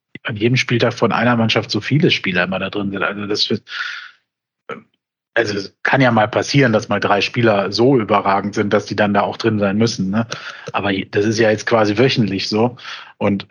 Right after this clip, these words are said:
die, die Stürmerauswahl, da fand ich diesmal sogar ganz okay. Ähm,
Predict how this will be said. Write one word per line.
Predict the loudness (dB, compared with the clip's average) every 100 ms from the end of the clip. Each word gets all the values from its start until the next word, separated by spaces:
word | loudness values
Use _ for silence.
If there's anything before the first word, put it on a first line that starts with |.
| -18 -12
die, | -12
die | -8 -8 -4
Stürmerauswahl, | 0 2 4 4 4 4 4
da | 4
fand | 2 0
ich | 0
diesmal | -2 0 0
sogar | 2 2
ganz | 2 0 -6 -10 -14
okay. | -10 -2 2 4 2 -4 -12 -2
Ähm, | 2 2 2 0